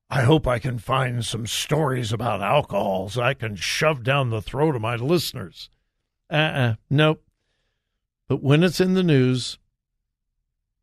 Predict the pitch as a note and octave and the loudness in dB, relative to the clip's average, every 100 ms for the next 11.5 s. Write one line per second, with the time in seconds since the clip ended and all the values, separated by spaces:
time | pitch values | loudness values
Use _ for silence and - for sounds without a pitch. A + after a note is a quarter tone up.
0 | _ - _ G#2+ G#2 A#2+ - B2+ F#2 - | _ -20 _ -6 -2 -2 0 -4 -4 -16
1 | _ _ _ _ _ _ _ _ _ _ | _ _ _ _ _ _ _ _ _ _
2 | _ _ _ _ _ _ _ _ _ - | _ _ _ _ _ _ _ _ _ -4
3 | D3+ D#3 G#2+ - _ _ _ _ _ _ | 0 0 -2 -6 _ _ _ _ _ _
4 | D#3 F#3 D#3+ E3 D3+ E3 D#3+ - D#3 C#3+ | 0 2 2 2 -2 -4 -4 0 2 4
5 | D3 D#3 D#3 C#3 C#3 C3 F#2+ _ _ _ | 4 4 4 2 2 0 -4 _ _ _
6 | _ _ - B2 A2 C#3+ F#3+ F3 D3+ - | _ _ -4 0 4 4 4 4 0 2
7 | C#3 A#2+ - C3+ A#2+ A#2+ - - F#3 G3 | 0 -2 -2 -2 0 -4 -4 0 4 6
8 | G3 - - - B3 C4+ A3 D#4+ D4+ C#3 | 4 0 -8 0 2 2 2 2 2 -2
9 | - _ _ _ _ _ C#3+ C#3+ - B2 | -12 _ _ _ _ _ 2 2 2 0
10 | C#3 F#2 A#2+ G#3+ F#3+ G3 G3 E3 F3 F#3 | 0 2 2 4 4 4 2 2 2 0
11 | G#3+ F#3+ C#3+ E3+ A#3+ | 0 0 2 0 0